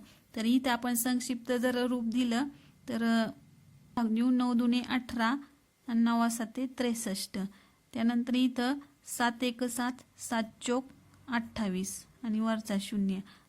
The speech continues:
आणि इथं पाच एक पाच, पाच आठे चाळीस. शिल्लक राहिले हे आठ आणि इथालचे हे दोन, म्हणजे दोन. तर आठ एक आठ, आठ दुने सोळा,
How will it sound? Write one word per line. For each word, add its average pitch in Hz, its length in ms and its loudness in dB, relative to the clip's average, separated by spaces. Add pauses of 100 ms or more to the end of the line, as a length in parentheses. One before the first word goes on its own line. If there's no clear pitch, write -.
आणि 226 160 0
इथं 226 180 0
पाच 226 340 -4
एक 226 200 -4
पाच, 226 420 -4 (320)
पाच 220 280 -6
आठे 220 380 -2 (400)
चाळीस. 202 520 -2 (140)
शिल्लक 240 340 -2
राहिले 240 380 -2 (360)
हे 240 100 -2
आठ 247 460 -2
आणि 233 240 0
इथालचे 240 540 -2
हे 226 240 -2
दोन, 208 380 -2 (180)
म्हणजे 214 240 -2
दोन. 208 340 -2 (480)
तर 226 120 -6 (140)
आठ 226 340 -4
एक 233 160 -8
आठ, 254 200 -2
आठ 226 160 -4
दुने 220 360 -2
सोळा, 226 460 -4